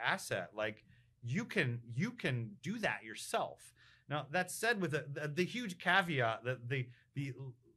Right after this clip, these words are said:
the intellectual property ownership of these assets is,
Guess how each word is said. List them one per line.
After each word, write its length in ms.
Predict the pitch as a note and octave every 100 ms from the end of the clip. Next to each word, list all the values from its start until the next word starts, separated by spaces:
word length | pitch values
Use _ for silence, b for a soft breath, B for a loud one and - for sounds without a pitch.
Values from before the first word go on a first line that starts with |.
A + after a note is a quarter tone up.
| _ _ _ -
the 260 | C3 C3 C3
intellectual 560 | F#3+ G3+ D#3+ D#3+ D#3+
property 460 | C3+ D#3 E3 E3+ C#3 A2+
ownership 560 | A#2 D3 - F#3 F3+
of 160 | D#3+ D#3
these 220 | E3+ E3
assets 560 | D3+ D#3 D#3+ F3 F3+ F3+
is, 320 | C3+ B2 A#2+